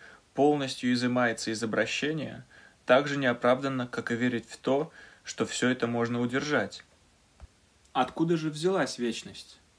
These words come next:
Об этом у святого Августина ничего не говорится. Он только подсказывает, что частички прошлого и будущего имеются во всяком настоящем, ссылаясь на конкретный случай, чтение стихов на память.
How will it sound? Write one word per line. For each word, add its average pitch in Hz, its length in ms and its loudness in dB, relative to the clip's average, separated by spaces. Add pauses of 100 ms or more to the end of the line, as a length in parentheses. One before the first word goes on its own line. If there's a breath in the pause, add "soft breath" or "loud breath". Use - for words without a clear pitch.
(200)
Об 120 220 -4
этом 160 320 -2
у 123 60 -10
святого 123 480 -2
Августина 113 480 -6
ничего 123 400 -6
не 143 100 -6
говорится. 139 640 -4 (680 soft breath)
Он 127 160 -4
только 139 320 -2
подсказывает, 110 880 -4
что - 160 -12
частички - 680 -8 (100)
прошлого 117 640 -6
и 127 100 -4
будущего 113 720 -6 (340 soft breath)
имеются 151 520 -2
во 123 100 0
всяком 156 380 -4
настоящем, 147 800 -4 (240 soft breath)
ссылаясь 147 580 -2
на 123 80 -6
конкретный 143 540 -6
случай, 139 480 -4 (460 soft breath)
чтение 139 440 0
стихов 156 520 -4
на 147 120 -2
память. 110 540 -8